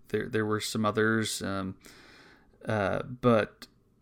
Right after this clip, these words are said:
are, are there others? You, you know more. I've never seen any, other than what Criterion has released, and I've seen all of those, I've never seen anything they haven't released. So there may be plenty there that, that I'm missing that are, are worth, um,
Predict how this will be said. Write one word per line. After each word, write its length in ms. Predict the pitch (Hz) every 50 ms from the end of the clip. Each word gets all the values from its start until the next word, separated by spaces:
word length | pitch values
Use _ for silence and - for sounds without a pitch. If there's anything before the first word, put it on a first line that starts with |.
| _ _ _ _ -
are, 160 | 127 120 117 -
are 140 | 113 117 123
there 180 | 131 170 180 190
others? 420 | 196 226 269 285 262 226 - -
You, 220 | 123 127 127 117 -
you 160 | - - 151
know 120 | 160 156
more. 280 | 151 147 139 135 135 117
I've 220 | 117 135 151 -
never 220 | - 202 202 202 196
seen 360 | - - - 175 175 160 131 -
any, 200 | - 190 - - -
other 180 | 147 156 180
than 180 | 175 180 175 165
what 140 | 156 143 -
Criterion 520 | - 143 127 123 - - 127 139 147 135
has 120 | 123 113 -
released, 560 | 117 110 107 110 107 104 - - - - - -
and 300 | - 113 113 110 107 107
I've 100 | 104 -
seen 220 | - - 123 117 120
all 180 | 117 113 110
of 120 | 104 98 -
those, 340 | 117 120 117 110 104 104
I've 160 | 104 107 107 113
never 260 | 110 110 107 117 110
seen 520 | - - 113 110 107 107 104 98 95 - -
anything 440 | 113 107 107 107 - - 104 104 95
they 100 | 98 95
haven't 400 | - - 123 123 113 107 85 78
released. 480 | 82 85 - - - - - - -
So 300 | - - 101 98 98 95 - - - - - - - _
there 100 | - 110
may 140 | 107 110 113
be 140 | 117 117 113
plenty 440 | 113 - - 120 113 113 110 107 104
there 240 | 101 107 107 110 104
that, 140 | 104 - - _ _ _ _ _ - -
that 220 | 135 120 113 -
I'm 300 | 107 104 104 101 101 101 -
missing 440 | - 113 117 117 - - 117 107 101
that 100 | 104 101
are, 260 | 104 101 101 101 -
are 100 | 104 107
worth, 500 | 110 110 107 107 104 104 - - - - - - - -
um, 400 | 101 98 98 95 92 92 90